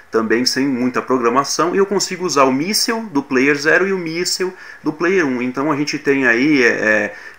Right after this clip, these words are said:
é, é, por volta aí de cinco objetos na tela, né? Então que você pode tá usando de forma aí diferente. Eu já andei falando um pouquinho sobre esse assunto, né? Mostrando, é, como funciona. Às vezes as pessoas usam, né,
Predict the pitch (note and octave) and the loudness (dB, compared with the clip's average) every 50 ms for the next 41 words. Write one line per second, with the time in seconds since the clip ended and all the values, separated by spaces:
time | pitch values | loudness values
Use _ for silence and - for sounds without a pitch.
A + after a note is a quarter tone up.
0 | - _ - - - - A#2 A2+ - - D3 C3+ A2+ A2+ A#2+ B2 B2+ B2+ C3+ B2+ | -20 _ -10 -6 -2 -2 -2 0 2 2 2 2 4 4 4 4 4 4 2 2
1 | C3+ B2+ B2 B2+ - - - - F#3 G3+ G3 - F3+ E3+ F3+ C3+ G#2 A#2 A#2+ B2+ | 2 2 2 2 2 0 0 0 -2 -2 0 0 0 0 0 -4 0 4 4 4
2 | C3 - C3+ A2+ A#2+ C3+ C3 - - G#2 F#2 F2+ F2+ F#2 F2 - - - F#2+ G2 | 4 2 0 -2 0 0 0 0 -2 -4 -4 -4 -6 -8 -12 -14 -16 -12 -6 -4
3 | G#2 A#2 A#2 A2+ A2+ A#2 A2+ - A2 A2 - A#2+ A2+ - A#2 A#2 A2+ A2 B2 A#2 | -4 -4 -4 -6 -6 -8 -6 -6 -6 -6 -6 -6 -2 -2 -2 -2 -2 -2 -2 -2
4 | A2+ G2+ G#2 A2 A2 A2 A2+ - - G#2+ G#2 G#2+ A2 G#2+ G2 G2+ A2+ G#2+ A2+ A2 | -2 -2 -4 -6 -6 -6 -8 -6 -2 2 2 2 2 2 0 -2 -2 -4 -6 -4
5 | - D3+ C3 G#2 G2 G2 F#2+ F#2+ - - - - - - - - - - - - | -2 -2 -2 -2 -2 -4 -6 -6 -8 -8 -8 -12 -20 -20 -20 -20 -20 -20 -20 -10
6 | - - G#2 G#2+ G#2+ G#2 - A2+ A2+ A2 A2 G#2+ G#2+ G#2 G#2 G2 F#2+ - - - | -4 -2 0 0 0 0 2 4 6 6 8 8 6 6 4 2 -2 -6 -8 -14
7 | - - - - - G#2+ A2 A2+ A#2+ A#2 - B2 A#2 A#2 B2 A#2 - C3 B2+ - | -20 -20 -14 -8 -4 -2 0 0 0 2 0 0 0 0 -2 -2 -2 -2 -2 -4
8 | B2 A#2+ A#2 - - C3+ C#3+ D3+ D3+ D3 C#3+ C#3+ - F#3 F3+ - - - E3 G#3 | -6 -6 -4 -2 -2 -2 0 0 0 0 0 0 -2 -4 -4 -4 -4 -6 -6 -8
9 | G#3+ - - - - G2 G#2 A#2 B2 A#2+ A#2 - - - A2+ A#2 B2+ D3+ D3+ B2+ | -8 -12 -18 -14 -12 -10 -6 -4 -4 -4 -4 -6 -4 -2 0 0 0 0 -2 -4
10 | A2 - - - - - - - F#2+ G2+ G2+ G2 G2 G2 G2+ G2 F#2+ F#2 - - | -6 -8 -12 -20 -20 -14 -6 -2 0 2 2 2 2 2 0 0 0 0 -2 -2
11 | B2 B2 A#2+ - - C3 B2+ - - B2 B2 D3+ D#3+ D3+ A2+ G#2+ G2+ G#2 G#2 G2+ | -2 -2 -4 -4 -4 -6 -4 -4 -2 0 0 2 2 2 2 2 2 0 0 0
12 | G#2+ A#2 B2 B2 C3 A#2+ - - B2 - - - B2+ B2 G2+ G2 A2+ B2+ C#3+ C#3+ | 0 -2 -2 -2 -2 -4 -4 -4 -4 -4 -2 -2 -2 -2 -2 -2 -4 -4 -4 -2
13 | E3 E3 E3 C3+ A#2 A#2 B2 A#2 A2 G#2+ G2 F#2 | -4 -4 -2 0 2 4 4 6 4 4 2 0